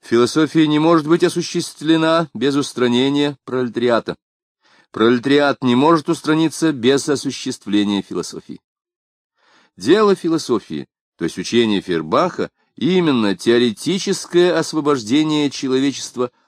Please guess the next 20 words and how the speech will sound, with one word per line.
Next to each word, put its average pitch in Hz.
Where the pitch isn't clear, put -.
от 113
религии, 110
и 107
дело 113
пролетариата 87
объединиться 95
здесь 123
в 110
одно 107
целое. 101
Пролетариату 90
поручается 160
миссия 175
исторического 139
осуществления 123
дела 104
атеизма, 92
то -
есть 87
практического 151